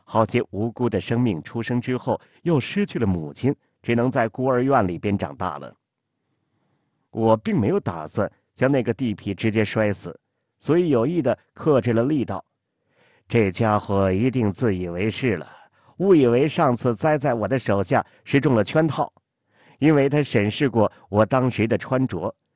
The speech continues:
见我的身体素质稀松平常，绝对狠不过他抡酒瓶、耍匕首、鸡血沸腾状态下的打架的本领，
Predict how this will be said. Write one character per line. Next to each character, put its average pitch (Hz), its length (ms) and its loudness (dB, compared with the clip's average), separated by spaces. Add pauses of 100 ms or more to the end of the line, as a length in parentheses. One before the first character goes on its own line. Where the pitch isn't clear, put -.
(280)
见 214 220 2
我 147 100 2
的 139 140 0
身 185 200 -2
体 127 260 -2
素 151 340 -2
质 110 280 0
稀 190 220 -4
松 185 200 -2
平 151 220 -2
常， 127 440 -4
绝 160 240 0
对 175 200 0 (200)
狠 107 320 0
不 131 100 -6
过 127 300 0
他 - 220 -6
抡 139 280 0
酒 98 220 -4
瓶、 120 360 -2
耍 95 280 -2
匕 151 260 -2
首、 98 340 -2 (220)
鸡 151 300 2
血 120 240 0
沸 123 260 0
腾 143 260 -2
状 127 180 0
态 110 200 -2
下 104 160 -2
的 98 140 0
打 95 300 -2
架 175 240 -2
的 92 100 -4
本 87 200 -6
领， 87 160 -8